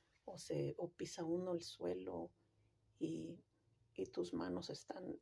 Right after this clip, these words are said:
tus, tus manos y tus pies están deteriorándose por la tierra. Usa siempre eso. Lávate muy bien con,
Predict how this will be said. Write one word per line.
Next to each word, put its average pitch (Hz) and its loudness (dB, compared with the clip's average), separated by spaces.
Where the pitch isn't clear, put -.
tus, - 0
tus 175 0
manos 196 2
y - 2
tus - -6
pies - 0
están - 4
deteriorándose 175 6
por - -2
la 160 4
tierra. 196 8
Usa - 6
siempre - 4
eso. 254 0
Lávate 202 6
muy 359 4
bien 190 2
con, 160 0